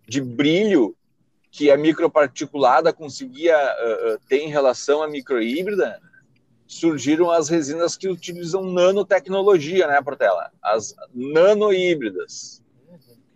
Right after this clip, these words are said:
Speaker 2: São resinas, ah, que têm um tamanho médio de partícula muito diminuído, bastante diminuído, e que se conseguiu colocar um volume de carga, um volume, uma quantidade desse, dessa partícula bastante grande na,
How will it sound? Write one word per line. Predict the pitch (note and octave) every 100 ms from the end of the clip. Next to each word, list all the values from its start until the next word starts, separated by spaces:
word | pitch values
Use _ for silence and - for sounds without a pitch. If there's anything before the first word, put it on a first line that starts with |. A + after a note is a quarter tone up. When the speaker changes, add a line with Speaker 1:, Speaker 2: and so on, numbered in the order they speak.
| _ _ _ _ _
Speaker 2:
São | - B2
resinas, | C3+ A#2+ C#3 F3+ E3+ - -
ah, | C#3 C#3 - _ _ _
que | _
têm | - D#3+
um |
tamanho | F#3 F3+ C3 D3+ F3+
médio | C#3 E3+ E3
de | _
partícula | D3+ B2+ F3+ F#3 - C#3+
muito | D3 D#3+ A3 A#3+ F#3
diminuído, | D3 D3 C3+ C3+ D#3 _ _
bastante | B2 B2+ - C#3+ G3 -
diminuído, | D#3 D3 C3 A#2 E3+ F3+ _ _ _ _ _ _ _ _ _
e | -
que | -
se | -
conseguiu | - D3 - - E3+
colocar | F3+ D#3+ - D3+
um | E3
volume | C#3 D3+ D3+ F3
de | D3+ D#3 _ _ _
carga, | B2 A#2+ C3+ G2+
um | G2
volume, | G#2+ G2+ C#3+ C#3+
uma | G#2
quantidade | - A#2 - - A#2+ C#3+ C#3+ A2+ _ _ _ _ _
desse, | A#2 A2 - A2+ F#2+ _ -
dessa | G#2+ -
partícula | A#2+ A2+ - B2 - C3+ - _ _ _
bastante | B2+ - C#3 D3
grande | C#3 C#3+ D#3+ D3
na, | B2 G2+